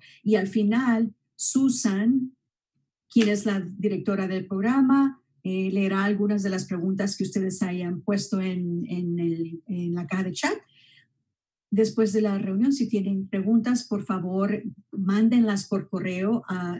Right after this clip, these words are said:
a, mándenlas, a, envíenlas a nosotros con, por correo.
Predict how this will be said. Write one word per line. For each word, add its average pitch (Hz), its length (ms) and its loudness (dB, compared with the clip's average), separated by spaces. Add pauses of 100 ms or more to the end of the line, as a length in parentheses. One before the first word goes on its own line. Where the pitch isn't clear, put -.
(480)
a, 170 180 -2 (340)
mándenlas, 208 540 0 (100)
a, 175 240 -8 (520)
envíenlas 214 520 2
a 202 60 -2
nosotros 202 360 -6
con, 202 160 -4
por - 160 -8
correo. 170 420 -8